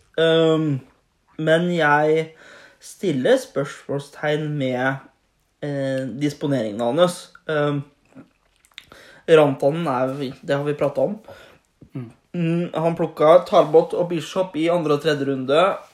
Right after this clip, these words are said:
Speaker 1: Ja, ja. Helt, helt greit det også. Trocheck var et bra plukk. Giordano, også et bra plukk. Gudas, bra plukk. Lucic, ja, ja, bra. Altså, det
Speaker 2: Altså, det er
Speaker 1: er
Speaker 2: mye hits inni her.
Speaker 1: Ja, det er mye hits. Det er mye,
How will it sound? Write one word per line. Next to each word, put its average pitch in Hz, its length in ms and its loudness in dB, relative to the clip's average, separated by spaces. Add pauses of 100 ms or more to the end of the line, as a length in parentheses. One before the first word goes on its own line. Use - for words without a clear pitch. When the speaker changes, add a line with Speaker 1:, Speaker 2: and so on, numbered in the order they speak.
(1300)
Speaker 1:
Ja, 113 180 -6
ja. - 180 -6 (520)
Helt, 156 420 -8 (100)
helt 151 260 -4 (180)
greit 143 380 -4
det 156 100 2
også. 214 200 0 (400)
Trocheck 180 500 0
var 220 160 2
et 202 160 -2
bra 139 220 2
plukk. 220 540 -2
Giordano, 160 880 -2
også 160 280 -8
et 156 100 -12
bra 143 180 2
plukk. 185 400 -8
Gudas, 156 760 -2
bra 151 280 -2
plukk. 208 340 -4 (760)
Lucic, 156 580 -4
ja, - 280 0
ja, 392 200 0 (180)
bra. 247 240 -2 (160)
Altså, 226 260 -2
det 202 160 -8
Speaker 2:
Altså, - 0 -
det 233 60 2
er 214 100 6
Speaker 1:
er 208 80 6
Speaker 2:
mye 220 220 4
hits - 420 -6
inni 170 160 0
her. 202 260 4
Speaker 1:
Ja, 185 160 4
det 220 120 4
er 226 40 2
mye 233 140 2
hits. 320 440 -4
Det 165 120 0
er 190 80 -4
mye, 196 220 -6